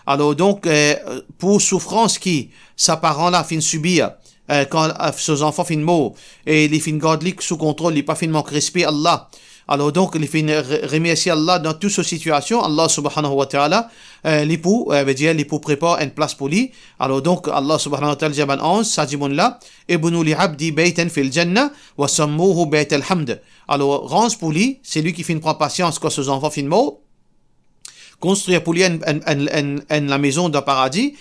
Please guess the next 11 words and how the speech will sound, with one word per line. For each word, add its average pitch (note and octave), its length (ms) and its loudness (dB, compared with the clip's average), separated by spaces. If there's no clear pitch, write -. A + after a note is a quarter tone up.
et, D#3+ 420 4
euh, C#3+ 380 2
appelle F#3+ 260 0
ça F3 160 2
la D3 100 0
maison C#3+ 280 0
là, F#3 160 4
la, C#3+ 280 -2
la C#3+ 180 0
maison C#3+ 360 0
de, E3+ 300 0